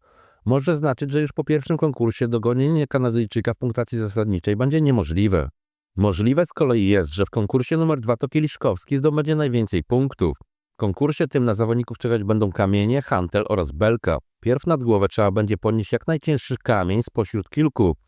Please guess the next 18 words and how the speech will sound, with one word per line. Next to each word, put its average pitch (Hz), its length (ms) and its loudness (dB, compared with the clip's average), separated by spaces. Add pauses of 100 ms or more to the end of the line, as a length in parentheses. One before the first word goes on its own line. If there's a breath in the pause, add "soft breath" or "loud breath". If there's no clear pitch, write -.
(200)
jakie 101 300 -2
będą 131 240 0
przygotowane 117 560 0
przez 104 200 -4
organizatorów. 104 840 2 (380)
Następnie 156 520 -2
ponieść 143 300 -2
trzeba 117 180 0
będzie 110 280 0
jak 127 240 0
najcięższy 143 500 -4
hantel 95 520 -2 (280 soft breath)
spośród - 460 -2
kilku, 165 340 0
które 110 260 0
będą 107 280 0
do 95 100 2
wyboru. 92 520 0